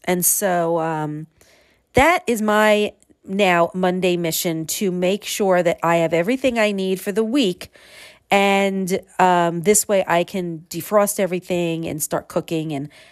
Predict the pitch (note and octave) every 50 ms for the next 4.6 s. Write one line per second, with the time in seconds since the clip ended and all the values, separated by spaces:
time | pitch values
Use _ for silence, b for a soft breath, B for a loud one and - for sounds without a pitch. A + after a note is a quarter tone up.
0 | b b b b b - G3 G#3 A3+ B3 A#3+ A#3 A3+ A3 G3+ D#3+ - D#3+ D3+ D#3
1 | - - G#3 G#3+ G#3 - - - G#3+ G#3 G3 - - - G#3+ G3 G3 F#3 F#3 F#3
2 | - - b b b b b b b b b - F3 F3 E3 - - F#3+ G3 G3
3 | G3 G#3 G#3 - A3+ G#3+ G3+ E3 F#3+ - - - F#3 F3+ F3 F3 - - A3 G3
4 | - - F3+ F3 E3+ F3 F#3+ F#3 - F#3 F3+ E3